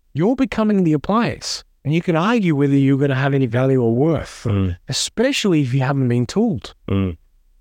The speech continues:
Speaker 1: I'm not what I am now because of me now. I'm not me because of all the failures
Speaker 2: Mm.
Speaker 1: and all the heartache and the pain and the losses.
Speaker 2: Mm.
Speaker 1: You don't become great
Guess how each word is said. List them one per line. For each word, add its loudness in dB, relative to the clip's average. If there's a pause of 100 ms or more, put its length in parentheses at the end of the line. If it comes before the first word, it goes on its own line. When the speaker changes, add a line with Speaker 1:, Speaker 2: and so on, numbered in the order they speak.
(140)
Speaker 1:
I'm 0
not 0
what 2
I -2
am 0
now 0
because -4
of -2
me 0
now. 0
I'm 2
not 4
me 4
because -2
of 0
all 2
the 0
failures 0 (220)
Speaker 2:
Mm. -2 (220)
Speaker 1:
and -2
all 2
the 2 (120)
heartache 0
and 2
the -2
pain 0
and 2
the 2
losses. -2
Speaker 2:
Mm. 0 (600)
Speaker 1:
You 2
don't 2
become -2
great -2